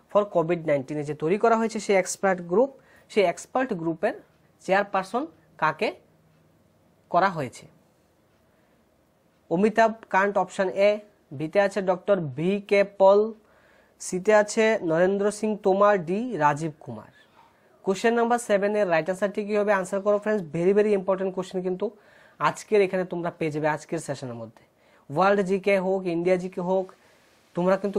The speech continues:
গুরুত্বপূর্ণ কোশ্চেন আজকে পেয়ে যাবে এখানে আজকের এই সেশনের মধ্যে। সবাই প্রথম থেকে লাস্ট অবধি দেখবে। Question number seven-এর আনসারটি হবে অপশন বি, ডক্টর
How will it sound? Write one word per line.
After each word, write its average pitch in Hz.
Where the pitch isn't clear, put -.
গুরুত্বপূর্ণ 196
কোশ্চেন 180
আজকে -
পেয়ে 143
যাবে 127
এখানে 104
আজকের 175
এই 156
সেশনের 131
মধ্যে। 110
সবাই 180
প্রথম 175
থেকে 170
লাস্ট 147
অবধি 143
দেখবে। 147
Question 208
number 170
seven-এর 156
আনসারটি 175
হবে 139
অপশন 156
বি, 175
ডক্টর 202